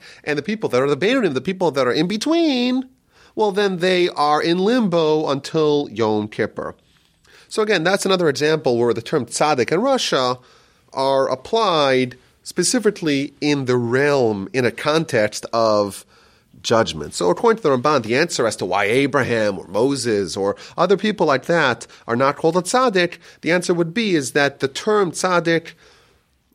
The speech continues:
in, in this context at least, it refers to being acquitted, to being exculpated, to being found not guilty. It's not necessarily a description of the greatest person someone could possibly be.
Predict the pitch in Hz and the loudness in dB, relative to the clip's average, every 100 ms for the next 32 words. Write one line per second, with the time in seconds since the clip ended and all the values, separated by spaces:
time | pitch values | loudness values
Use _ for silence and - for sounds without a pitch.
0 | _ _ 143 135 127 120 139 131 - 147 | _ _ 0 0 2 2 0 -2 0 0
1 | 151 120 - 113 104 107 101 - - _ | 2 0 0 -2 0 0 -2 -8 -14 _
2 | - 196 165 196 175 131 107 104 - 254 | -4 -2 0 0 -2 -2 -2 -2 0 0
3 | 196 170 127 104 107 151 - 151 120 143 | 2 0 -2 -6 -2 -2 -2 -4 0 0
4 | 117 120 127 113 131 147 156 147 120 117 | 0 -2 -4 -2 0 2 2 0 -2 -2
5 | 135 127 - 123 98 147 165 180 180 175 | 0 0 -2 -4 -2 -4 -4 -2 -2 -2
6 | - - - 143 135 - - 147 165 190 | -10 -12 -4 -2 0 0 0 0 0 2
7 | 160 113 107 185 185 165 131 127 107 127 | 0 -2 -4 -4 -4 -2 -2 -4 -4 0
8 | 139 156 151 - 160 147 120 135 131 120 | 2 2 0 0 -2 0 -2 0 0 -2
9 | 131 135 120 101 120 240 285 | 0 -2 -2 -4 -2 0 0